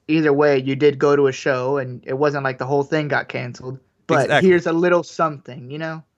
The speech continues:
Speaker 1: That little thing goes a long way. See, uh, but the thing
Speaker 2: That's
Speaker 1: that
Speaker 2: what she
Speaker 1: I
Speaker 2: said.
Speaker 1: ha-, the prob-,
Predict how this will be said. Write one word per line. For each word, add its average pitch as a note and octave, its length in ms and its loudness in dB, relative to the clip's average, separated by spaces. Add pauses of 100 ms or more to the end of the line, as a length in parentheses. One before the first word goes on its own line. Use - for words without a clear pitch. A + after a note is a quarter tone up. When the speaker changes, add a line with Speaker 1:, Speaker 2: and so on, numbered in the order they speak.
(340)
Speaker 1:
That D#3 180 -2
little F3+ 240 0
thing D#3+ 340 -4
goes D3+ 220 2
a C#3 60 -4
long C3+ 280 -2
way. C3+ 280 -4 (160)
See, - 260 0
uh, G3 80 0
but G3+ 220 2
the G#3 100 -8
thing - 140 -2
Speaker 2:
That's B2 120 0
Speaker 1:
that - 120 4
Speaker 2:
what D#3 60 4
she F#3+ 40 4
Speaker 1:
I G3+ 100 0
Speaker 2:
said. F#3 120 0
Speaker 1:
ha-, - 60 -6 (120)
the F3+ 80 -2
prob-, G#3 380 0